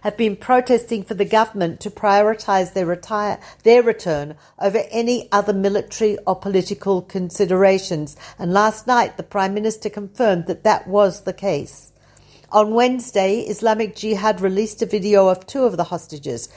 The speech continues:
Chana Katzir, seventy-seven, and Yagil Yaakov, thirteen, both kid-, kidnapped from kibbutz Nir Oz, demonstrating for the first time that terror group's involvement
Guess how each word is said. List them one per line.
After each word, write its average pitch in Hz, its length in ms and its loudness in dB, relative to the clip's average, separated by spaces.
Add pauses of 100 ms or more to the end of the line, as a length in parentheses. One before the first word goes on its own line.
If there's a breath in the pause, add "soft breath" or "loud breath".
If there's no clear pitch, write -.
(160 soft breath)
Chana 220 260 2
Katzir, 240 640 2
seventy-seven, 208 960 -2 (340 soft breath)
and 190 160 -2
Yagil 226 720 2 (340 soft breath)
Yaakov, 208 640 0 (200)
thirteen, 208 880 -4 (400 soft breath)
both 247 420 2
kid-, - 380 -12
kidnapped 180 500 -4
from 202 220 -4
kibbutz 185 480 -4
Nir 170 280 -4
Oz, 180 440 2 (400 soft breath)
demonstrating 240 760 0
for 226 140 -8
the 190 100 -4
first - 640 -4
time 170 600 -2 (320 soft breath)
that 240 340 2
terror 170 240 -2
group's 165 340 -8
involvement 170 680 -4